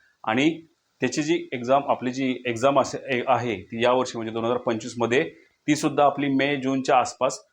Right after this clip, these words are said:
पार पडू शकते. तर मित्रांनो, या व्हिडिओमध्ये आपल्याला कायच बघायचं आहे, तर आपली जी एक्झाम डेट आहे ती कधी असणार आहे, त्याच्यानंतर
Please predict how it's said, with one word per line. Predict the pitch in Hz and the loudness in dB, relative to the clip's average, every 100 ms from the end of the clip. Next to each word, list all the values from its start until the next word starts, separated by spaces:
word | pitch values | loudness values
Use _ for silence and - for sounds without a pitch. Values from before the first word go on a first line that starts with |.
| _ - | _ -2
पार | 107 123 | 2 2
पडू | - 123 | 0 0
शकते. | 117 107 - 95 - | -2 -6 -8 -16 -18
तर | _ _ _ 113 | _ _ _ -4
मित्रांनो, | 127 143 139 | -2 0 2
या | 123 | 4
व्हिडिओमध्ये | 131 135 135 | 4 2 -2
आपल्याला | 139 131 | -2 -2
कायच | 127 131 | 2 2
बघायचं | 135 123 120 131 | 2 0 0 0
आहे, | 135 | 0
तर | 120 | 0
आपली | - 120 | -2 -4
जी | 117 131 | -6 -4
एक्झाम | 131 113 127 131 | -4 0 2 2
डेट | 131 | 2
आहे | 131 | 2
ती | 127 123 | 0 -2
कधी | 120 127 | -2 0
असणार | 123 - 127 | -2 0 0
आहे, | 127 127 | 0 -2
त्याच्यानंतर | 113 123 120 117 127 | -4 -4 -6 0 0